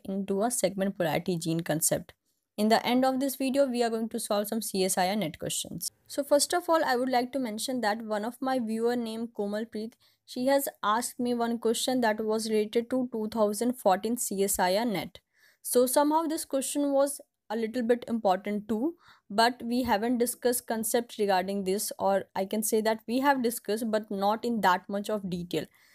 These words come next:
So for answering this question, we require a detailed knowledge of that. So I was thinking that might be if I can skip that part,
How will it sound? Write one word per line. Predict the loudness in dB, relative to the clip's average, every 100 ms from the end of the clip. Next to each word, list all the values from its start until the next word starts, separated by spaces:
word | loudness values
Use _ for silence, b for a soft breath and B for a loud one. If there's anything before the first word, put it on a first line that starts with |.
| b
So | 0 4 4 2 -2
for | 0
answering | 2 0 0 0 0
this | 0 0
question, | -2 2 0 0
we | -2
require | -4 -2 2 2 2 -2
a | -2
detailed | -2 -4 0 0 0
knowledge | -2 -2 0
of | -2
that. | -2 -4 -6 _ B B
So | 0
I | 2
was | 4 2
thinking | 0 -2 0 0
that | 0
might | 0 0 0 -4
be | -4 -4
if | 0
I | 0
can | 0 -4
skip | -4 -4 -2 2
that | 2 2 2
part, | 2 2